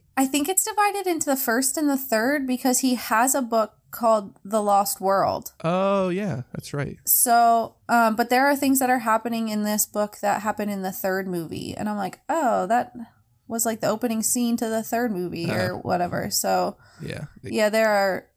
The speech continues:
Speaker 1: it's kind of a mix of the two.
Speaker 2: That's cool.
Speaker 1: But I like it.
Speaker 2: Yeah.
Speaker 1: Yeah. But it is hard when you, like, know the other story so well.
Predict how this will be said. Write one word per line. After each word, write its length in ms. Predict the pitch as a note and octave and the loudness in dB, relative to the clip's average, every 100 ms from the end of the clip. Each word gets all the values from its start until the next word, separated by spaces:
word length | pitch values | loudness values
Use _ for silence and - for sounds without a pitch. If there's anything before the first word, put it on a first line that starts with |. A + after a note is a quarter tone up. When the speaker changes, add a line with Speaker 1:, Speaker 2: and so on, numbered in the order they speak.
| - | -12
Speaker 1:
it's 160 | A3 G#3 | -8 -2
kind 160 | A#3+ A3+ | 0 0
of 80 | G#3 | 0
a 40 | |
mix 260 | F#3+ G3+ - | -2 -4 -6
of 100 | F3+ | -4
the 100 | E3 | -6
two. 480 | - F3+ - A3 G#3 _ _ _ _ _ _ _ _ _ _ _ _ _ _ _ | -6 -6 -6 -8 -10 _ _ _ _ _ _ _ _ _ _ _ _ _ _ _
Speaker 2:
That's 160 | F3 - | -10 -8
cool. 200 | - C3 | -10 -10
Speaker 1:
But 80 | - | -6
I 60 | G#3+ | -6
like 200 | - - | -6 -10
it. 160 | - - - | -18 -20 -14
Speaker 2:
Yeah. 180 | C#3+ D4 | -8 -6
Speaker 1:
Yeah. 140 | D4 - _ _ _ _ _ _ _ - - | -6 -10 _ _ _ _ _ _ _ -20 -6
But 140 | G#3 A3 | -2 0
it 100 | A3 | 2
is 160 | A3+ | 0
hard 240 | G#3+ G3+ G3 | 2 2 2
when 120 | F#3+ | -4
you, 120 | F#3 | 0
like, 300 | E3+ E3+ G3 | 0 0 -2
know 400 | G#3 F#3+ F#3 F#3 | -2 2 2 2
the 100 | E3+ | 2
other 220 | E3 E3+ | 0 0
story 400 | F3+ - F3+ - | -4 -4 -6 -4
so 240 | F3+ - F2 | -4 -4 -2
well. 360 | F#2 - - | 0 0 -4